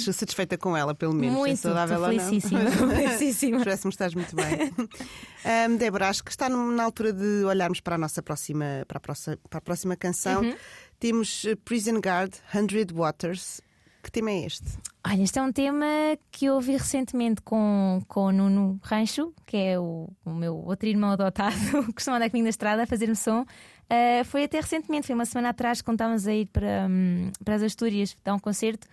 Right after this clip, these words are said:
Speaker 2: Ele pôs esta música e eu fiquei, "O que, que, que é que é isto?"
Speaker 1: Uhum.
Speaker 2: Fiquei apaixonadíssima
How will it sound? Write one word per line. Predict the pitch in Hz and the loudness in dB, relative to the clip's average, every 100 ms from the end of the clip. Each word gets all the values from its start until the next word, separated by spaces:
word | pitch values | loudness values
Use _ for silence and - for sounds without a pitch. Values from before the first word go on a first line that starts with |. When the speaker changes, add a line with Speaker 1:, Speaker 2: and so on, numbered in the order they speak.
| - - - | -20 -20 -6
Speaker 2:
Ele | 240 | -2
pôs | 247 | 0
esta | 254 247 247 | 0 0 -2
música | 254 233 | -2 -2
e | 240 | -6
eu | |
fiquei, | - 226 - | -6 -6 -6
"O | 151 370 427 _ | -6 -10 -16 _
que, | - - | -20 -20
que, | - _ | -20 _
que | - | -10
é | |
que | - - | -10 -14
é | - | -12
isto?" | - - - | -12 -14 -8
Speaker 1:
Uhum. | 196 175 175 185 - | -4 -2 -4 -6 -12
Speaker 2:
Fiquei | - | -8
apaixonadíssima | 240 - 233 233 220 214 - 196 185 175 | -4 -2 -2 0 0 0 0 2 2 0